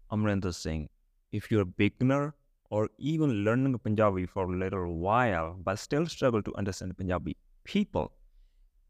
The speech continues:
it is because you are too much focusing on the formal Punjabi or learning formal Punjabi, not the colloquial Punjabi or the street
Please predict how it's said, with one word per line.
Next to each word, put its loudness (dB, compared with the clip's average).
it 2
is 4
because 0
you 0
are -4
too -2
much -2
focusing 0
on 0
the 0
formal 0
Punjabi -2
or -2
learning 0
formal -2
Punjabi, -2
not 2
the 2
colloquial 0
Punjabi -2
or 2
the -4
street -4